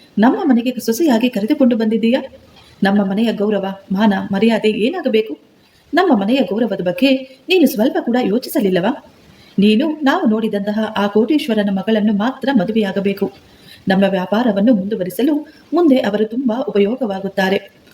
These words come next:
ಆದರೆ ನೀನು ಇದ್ಯಾವುದನ್ನೂ ಯೋಚಿಸಲಿಲ್ಲ. ಬುದ್ಧಿ ಇಲ್ಲದವನ ತರ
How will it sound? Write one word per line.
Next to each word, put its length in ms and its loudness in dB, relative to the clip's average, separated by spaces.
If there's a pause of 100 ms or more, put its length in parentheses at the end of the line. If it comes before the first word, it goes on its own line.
(100)
ಆದರೆ 600 0 (120)
ನೀನು 280 4
ಇದ್ಯಾವುದನ್ನೂ 680 -2
ಯೋಚಿಸಲಿಲ್ಲ. 600 -2 (500)
ಬುದ್ಧಿ 200 4
ಇಲ್ಲದವನ 520 0
ತರ 160 -2